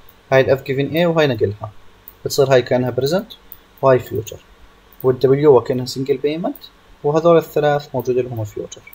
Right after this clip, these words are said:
حالهم مطلع قيمة W. طيب هاي المسألة بنفس السلافة.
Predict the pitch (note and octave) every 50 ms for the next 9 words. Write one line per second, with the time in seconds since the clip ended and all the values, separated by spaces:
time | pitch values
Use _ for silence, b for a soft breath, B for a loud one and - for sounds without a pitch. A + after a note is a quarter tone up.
0 | _ _ _ _ _ _ _ _ _ _ - - D#3+ D#3 D3 C#3 C3+ C3 B2+ B2
1 | A#2 - A#2 A#2+ A2+ - - A2+ A2+ A2 G#2+ G#2+ G#2+ - - _ _ _ _ -
2 | _ _ _ - C3+ C#3+ C3+ C3+ A#2+ G2 G2 - - - _ _ - - _ _
3 | _ _ _ _ _ _ - _ _ _ _ _ _ _ _ _ _ _ _ _
4 | - C#3 G#2 - - - _ _ b b b b b _ _ E3 E3 E3 D#3+ D#3+
5 | - D3 D3 C#3 B2+ C#3+ - - - - - - C#3+ C#3+ B2 A2 - G#2